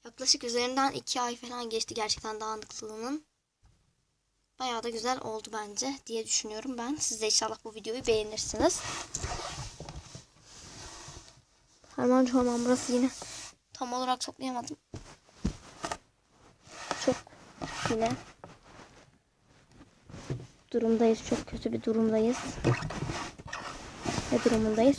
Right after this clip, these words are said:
Kötü bir durumdayız. Şu anda kamera da çekmiyor. Şimdi çekiyor herhalde. Evet, çekiyor. Tamamdır. Okey.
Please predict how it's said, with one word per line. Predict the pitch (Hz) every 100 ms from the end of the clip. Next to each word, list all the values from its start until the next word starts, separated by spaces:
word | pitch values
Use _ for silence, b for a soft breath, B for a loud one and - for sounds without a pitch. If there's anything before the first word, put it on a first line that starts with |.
| -
Kötü | - 226 214
bir |
durumdayız. | 220 214 214 247 262
Şu | 247
anda | 220 226
kamera | - 226 226
da | 214 202
çekmiyor. | 220 214 220 240 269 - - - - - - - _ - - - -
Şimdi | 220 208
çekiyor | - - - 226
herhalde. | 214 220 214 233 - - - - -
Evet, | 226 214 -
çekiyor. | - - 277 285 - - - - - - - - - _ _ _ _ _ _ _ _ _ _ _ _ _ _ _ - - _ _ _ - - - - - - - - - - - - _ _ -
Tamamdır. | - 320 294 285 240 240 240 247 262 - - - - -
Okey. | 349 269 240